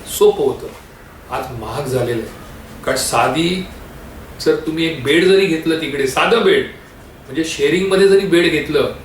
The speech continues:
आणि डॉक्टरने त्यावर उपचार केले, तर त्याचा खर्च per day जवळजवळ साडेपाच सहा हजाराच्या घरात जातो. आयसीयू मध्ये गेला,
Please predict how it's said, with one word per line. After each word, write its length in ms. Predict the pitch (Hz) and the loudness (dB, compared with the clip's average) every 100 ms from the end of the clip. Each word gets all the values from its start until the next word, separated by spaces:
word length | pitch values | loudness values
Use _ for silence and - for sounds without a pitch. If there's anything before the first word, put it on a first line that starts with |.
| - - - - 131 | -20 -20 -20 -12 -8
आणि 120 | 135 | -4
डॉक्टरने 420 | 127 127 151 156 | -2 0 0 2
त्यावर 260 | 151 147 143 | 2 4 4
उपचार 280 | 127 151 | 0 0
केले, 540 | 156 180 170 127 110 - - - - | 2 4 2 0 -6 -18 -20 -20 -12
तर 80 | 131 | -8
त्याचा 240 | 139 135 165 - | -6 -4 -4 -2
खर्च 280 | - - 214 170 - - - - - - - - | -2 2 4 4 0 -8 -20 -20 -20 -20 -18 -2
per 100 | 170 | 2
day 220 | 220 220 185 - - - - 123 | 4 4 2 -2 -12 -20 -18 -2
जवळजवळ 400 | 147 170 170 175 | 0 2 0 -4
साडेपाच 760 | - 139 131 - - 160 - | -4 -2 0 0 0 -2 -2
सहा 220 | 135 127 139 | 0 2 2
हजाराच्या 440 | 139 135 135 151 | 0 -2 -2 -4
घरात 320 | 123 135 135 | -2 -2 -2
जातो. 340 | - - - - - - - - - - - - - - - - - - - - - 123 | -2 -6 -8 -14 -18 -20 -20 -20 -20 -20 -20 -20 -20 -20 -20 -18 -18 -18 -18 -20 -6 0
आयसीयू 380 | 127 - 156 | 0 2 2
मध्ये 220 | 151 151 151 | 4 2 4
गेला, 360 | 151 151 - | 4 4 0